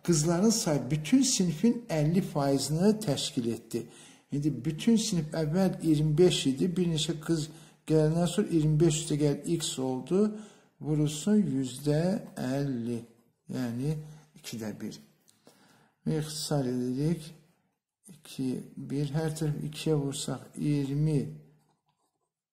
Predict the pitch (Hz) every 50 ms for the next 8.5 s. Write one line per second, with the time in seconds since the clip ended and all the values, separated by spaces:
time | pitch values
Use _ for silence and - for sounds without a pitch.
0 | _ _ _ _ _ _ 202 175 139 - - - - 147 147 139 123 127 123 123
1 | - - - - 147 - - - - 160 160 160 165 165 - - - 143 143 135
2 | 131 131 123 120 123 135 143 139 139 139 139 - - 143 127 123 127 123 123 117
3 | 123 139 139 135 - - - - - - 123 120 117 127 127 131 131 - - -
4 | 139 127 117 - - - - _ _ _ _ _ _ _ _ _ _ - 127 135
5 | 143 139 131 127 - - 151 147 - - - - 131 127 120 123 123 117 113 127
6 | 139 143 139 135 127 120 113 120 117 117 - - - - - - - - - -
7 | 120 120 117 120 127 143 156 151 - - - - - - _ _ _ - 113 131
8 | 147 143 123 123 127 123 - - 131